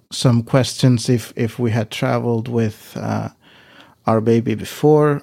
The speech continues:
on an airplane, and, uh, questions that I frankly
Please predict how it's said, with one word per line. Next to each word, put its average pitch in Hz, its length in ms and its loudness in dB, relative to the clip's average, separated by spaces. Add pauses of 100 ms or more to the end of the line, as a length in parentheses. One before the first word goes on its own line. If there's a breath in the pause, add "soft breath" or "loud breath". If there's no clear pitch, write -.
on 104 160 -4
an 107 100 -4
airplane, 147 840 2
and, - 540 -2
uh, - 240 -4 (240)
questions 113 560 -2
that 117 100 0
I 107 160 -2
frankly 113 880 0